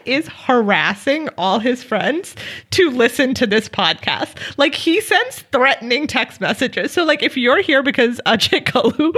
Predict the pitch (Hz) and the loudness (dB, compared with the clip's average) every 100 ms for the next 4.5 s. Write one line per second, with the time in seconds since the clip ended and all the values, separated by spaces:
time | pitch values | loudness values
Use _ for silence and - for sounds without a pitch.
0 | 622 571 302 302 - 226 214 294 269 170 | 2 2 2 0 0 -2 0 -2 0 0
1 | 202 262 269 269 233 - 262 - 294 311 | 0 0 0 2 0 0 0 0 0 0
2 | 330 262 262 240 233 262 262 233 214 214 | 2 2 2 0 2 2 2 0 0 2
3 | 254 240 254 247 226 220 190 233 - 226 | 2 -2 -2 -2 0 2 2 0 0 0
4 | 196 254 370 403 | 0 0 -2 -2